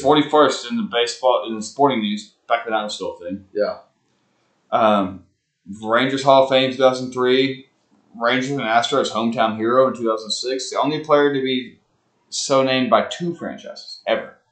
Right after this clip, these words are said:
Speaker 1: Mm-hmm.
Speaker 2: In two thousand eleven, he was inducted into the Irish American Baseball Hall of Fame, 'cause I guess he has some lineage there.
Speaker 1: Yeah, Ryan's kind of an Irish last name.
Speaker 2: In ninety-two, the U S Mint produced a one dollar commemorative coin honoring,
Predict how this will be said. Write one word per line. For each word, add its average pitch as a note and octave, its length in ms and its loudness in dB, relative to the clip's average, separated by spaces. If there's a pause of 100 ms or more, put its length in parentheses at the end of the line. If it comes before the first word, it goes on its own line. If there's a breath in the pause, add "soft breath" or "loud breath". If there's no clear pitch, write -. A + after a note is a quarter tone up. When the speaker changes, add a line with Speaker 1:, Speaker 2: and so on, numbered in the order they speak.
(220)
Speaker 1:
Mm-hmm. G2+ 200 -14
Speaker 2:
In A2+ 120 -4
two A#2 120 -10
thousand C#3 260 4
eleven, C3+ 340 2
he B2 80 0
was A#2 160 -2
inducted A#2 500 -2
into A2 180 -10
the G2 240 -12 (200)
Irish G3 360 2
American F#2+ 460 -6
Baseball F#2 340 -6
Hall F2+ 200 -6
of F2+ 60 -14
Fame, G2 200 -6
'cause A2 120 -14
I G#2+ 60 -6
guess A2 200 -6
he A2+ 60 -6
has G2+ 140 -4
some G#2 120 -10
lineage F#2+ 340 -6
there. F#2 280 -8 (180)
Speaker 1:
Yeah, A#2+ 80 0
Ryan's B2 380 2
kind B2 120 0
of G#2 80 -4
an G2 80 -4
Irish G2+ 380 -4
last G2+ 260 -8
name. G2 300 -16 (280)
Speaker 2:
In B2 140 -4
ninety-two, D3+ 520 4
the C3 80 0
U D3 160 4
S D3 180 2
Mint C#3+ 260 0
produced C3+ 380 -2
a B2 100 2
one D3+ 320 0
dollar D3+ 380 4
commemorative B2+ 520 -2
coin C3+ 320 0
honoring, A#2+ 640 0